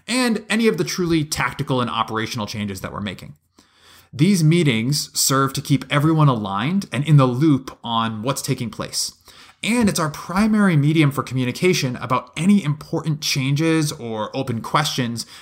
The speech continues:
that have come up since the last time we got together. By the way, a nice side effect of this meeting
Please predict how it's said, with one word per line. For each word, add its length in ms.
that 100
have 120
come 220
up 160
since 200
the 120
last 360
time 200
we 80
got 140
together. 320
By 140
the 80
way, 180
a 80
nice 240
side 280
effect 260
of 80
this 180
meeting 480